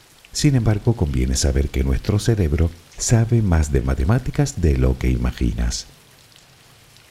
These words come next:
En realidad, se pasa el día haciendo cálculos. Estudia probabilidades, reconoce patrones, calcula todo tipo de cosas, la cuenta de un comercio, la distancia de un trayecto,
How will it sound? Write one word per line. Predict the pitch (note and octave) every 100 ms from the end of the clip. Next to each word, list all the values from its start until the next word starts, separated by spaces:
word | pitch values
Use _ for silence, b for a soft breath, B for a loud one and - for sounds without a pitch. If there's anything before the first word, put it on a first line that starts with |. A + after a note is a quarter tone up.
| _ - - -
En | B2+
realidad, | C3 B2+ E2+ D2 D#2 - - _
se | - -
pasa | - E2+ -
el | C2 B1+
día | G#2 E2+ A#1+
haciendo | - B1+ B1 A#1
cálculos. | - B1+ B1 B1+ B1 A#1+ - - - _ _ _ _ _ -
Estudia | D#2 - C#2+ B1+ B1
probabilidades, | - B1 A#1+ A#1 A#1+ B1 B1+ C2+ B1+ - - - -
reconoce | D2 C#2+ - C2 B1+ C#2 - B1+
patrones, | B1 - B1+ B1+ B1 - - - _ C#2
calcula | B1+ - F#2+ C#2+
todo | F2+ C2
tipo | - D#2+ -
de | - B1
cosas, | B1+ B1+ B1+ B1+ - - _ -
la | D2 -
cuenta | C2+ B1 -
de | A#1+
un | A#1
comercio, | - C2 C2+ - C2+ B1 C2
la | C2
distancia | B1+ C2 - C#2 - C2
de | A#1+
un | A#1+ B1
trayecto, | - A#1 B1 - - B1